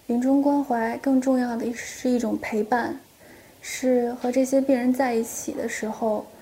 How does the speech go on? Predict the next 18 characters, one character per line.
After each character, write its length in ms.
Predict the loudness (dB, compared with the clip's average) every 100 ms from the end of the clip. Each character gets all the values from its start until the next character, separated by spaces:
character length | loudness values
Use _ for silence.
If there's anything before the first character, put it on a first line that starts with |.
| -20
双 240 | -2 2 2
方 260 | 2 2
生 180 | 2 0
命 180 | 0 -2
的 80 | -4
质 220 | -2 -2
量。 300 | -2 -4 -8 -16 -20 -20 -20 -20 -20 -20 -20 -20 -20 -20 -6
还 160 | 0
是 220 | 2 4 4
以 60 |
阿 180 | 4 4
赖 200 | 4 4
的 100 | 2
故 240 | 2 2
事 200 | 0 -6 -4
继 160 | -4
续， 400 | -4 -4 -6 -6 -12 -20 -20 -20 -20 -20 -20 -20 -20 -20 -20 -12
是 500 | -2 2 2 2